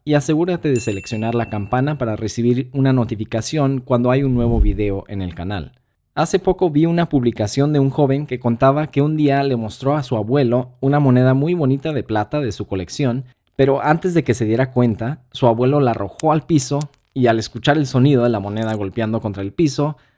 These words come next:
dijo algo así como que, "Ah, sí es real". <laughs> Entonces, a eso le llamamos una prueba de sonido ping muy extrema. Afortunadamente hay otras formas menos dañinas de hacer esta misma prueba.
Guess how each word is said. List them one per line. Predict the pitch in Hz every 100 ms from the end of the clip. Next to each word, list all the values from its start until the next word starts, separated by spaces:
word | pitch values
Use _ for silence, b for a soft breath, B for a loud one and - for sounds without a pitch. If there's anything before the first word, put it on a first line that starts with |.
| _
dijo | - 127 123
algo | 120 123
así | 113 120
como | 113 107
que, | 95 98 87 -
"Ah, | 170 226 107
sí | - 156
es | 160
real". | 151 160 175 95 - _ B B B
<laughs> | - 127 -
Entonces, | 139 156 143 143 139 - b b b b
a | - 165
eso | 170 185
le | 165
llamamos | 127 120 127 131 127
una | - 143 139
prueba | 127 131 131 120
de |
sonido | 98 107 113 110 104
ping | - 123 123 123
muy | 135 139 147 143 117
extrema. | 104 - 110 98 80 - _ _
Afortunadamente | 104 113 101 117 131 135 131 127
hay | 127 123
otras | 127 139 127
formas | 135 127 127 127 120
menos | 123 127 131 117
dañinas | 107 120 127 151 156
de | 95
hacer | 92 107 104 -
esta | 117 101 107
misma | 101 95 95
prueba. | 123 131 64